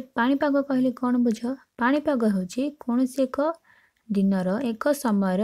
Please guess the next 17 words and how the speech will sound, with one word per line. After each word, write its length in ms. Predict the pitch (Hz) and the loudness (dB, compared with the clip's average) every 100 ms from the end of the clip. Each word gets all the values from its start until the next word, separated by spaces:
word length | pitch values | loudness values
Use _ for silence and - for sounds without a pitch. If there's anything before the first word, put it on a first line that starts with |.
| 226 | 0
ବାୟୁମଣ୍ଡଳର 760 | 202 202 233 233 190 180 185 269 339 - 196 | 0 0 0 0 0 -2 -2 -4 -6 -8 -4
ଅବସ୍ଥାକୁ 600 | 185 185 - 180 - 339 381 _ _ _ _ _ _ _ _ _ _ _ _ - | -2 -4 -4 -8 -2 0 -2 _ _ _ _ _ _ _ _ _ _ _ _ -6
ପାଣିପାଗ 420 | - 233 214 196 214 254 | 2 4 4 0 -2 0
ବା 120 | 311 | -2
ପାଗ 260 | 302 208 185 | -2 -4 -2
ବୋଲି 240 | 185 175 233 | -2 -2 -2
କହନ୍ତି। 440 | 226 185 165 180 170 _ _ - - | -2 -2 -4 -8 -14 _ _ -20 -6
ଯେପରି 300 | 240 240 254 | -4 0 2
ମନେକର 440 | 254 240 240 226 233 233 233 226 - _ _ _ _ _ - - | 4 2 0 0 0 2 2 -2 -6 _ _ _ _ _ -20 -6
ଖରାଦିନ 380 | 208 202 202 208 | 0 2 2 2
ଅଧିକ 300 | 208 208 226 | 2 0 -2
ଖରା 280 | - 226 247 | -4 -2 0
ହେଲା, 260 | 247 226 226 _ _ _ _ | 2 0 -4 _ _ _ _
ତ 80 | _ | _
ତାହାକୁ 340 | 277 277 269 277 | 4 4 2 0
କୁହାଯିବ, 520 | 285 269 254 254 254 240 _ - | 2 4 6 4 2 -4 _ -6
"ଆଜିର 440 | 196 185 202 202 | -2 2 2 4